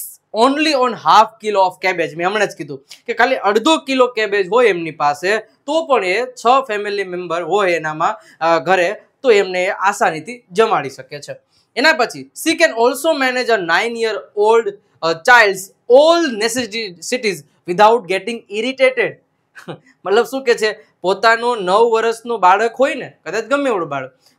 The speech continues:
પણ એની દરેક પ્રકારની વસ્તુઓ, અ, બાળકને જમાડવું, બાળકને નવડાવવું, બાળકને સુવડાવવું, તમામ, અને without irritated, ખીજાયા વગર. આ તો જો કેવો છે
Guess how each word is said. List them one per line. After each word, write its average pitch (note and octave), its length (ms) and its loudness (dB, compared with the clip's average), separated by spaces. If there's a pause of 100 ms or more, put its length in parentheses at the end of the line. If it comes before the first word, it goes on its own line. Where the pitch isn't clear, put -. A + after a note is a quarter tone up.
પણ B3 200 2
એની C4 360 -2 (220)
દરેક B3 380 4
પ્રકારની C4+ 440 2
વસ્તુઓ, A3+ 480 -4 (260)
અ, E3 240 2
બાળકને E3 480 0
જમાડવું, E3+ 640 -2
બાળકને D3+ 440 -4
નવડાવવું, F3+ 680 -2
બાળકને D#3 480 -4
સુવડાવવું, F3+ 640 -2
તમામ, A#3+ 400 2 (360)
અને E3 160 -6
without F#3+ 1000 0
irritated, A3 640 -2 (320)
ખીજાયા A3+ 560 2
વગર. A3+ 440 0 (240)
આ G#3+ 100 6
તો A#3 200 4
જો B3 220 2 (400)
કેવો C4+ 300 6
છે G3 320 -2